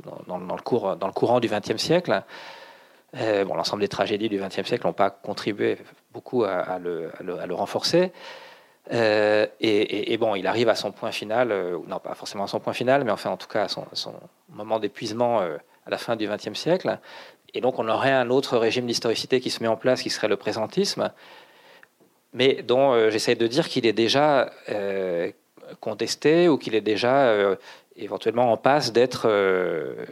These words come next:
enfin, ou en tout cas qui a la perspective de son possible, euh, remplacement par d'autres régimes d'historicité émergents, dont,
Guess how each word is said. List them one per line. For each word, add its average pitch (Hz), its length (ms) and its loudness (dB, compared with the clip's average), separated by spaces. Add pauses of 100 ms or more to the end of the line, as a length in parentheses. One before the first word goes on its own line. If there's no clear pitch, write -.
(160)
enfin, - 180 -10
ou - 200 -16
en - 20 -18
tout - 100 -20
cas 127 240 2
qui - 180 -4
a - 20 2
la 107 80 0
perspective 139 520 2
de 123 80 6
son 110 200 -2
possible, 117 580 2 (800)
euh, 104 320 0
remplacement 131 600 2
par 131 240 2
d'autres 127 400 2
régimes 120 500 0
d'historicité 110 640 -2
émergents, 139 340 0
dont, - 160 -8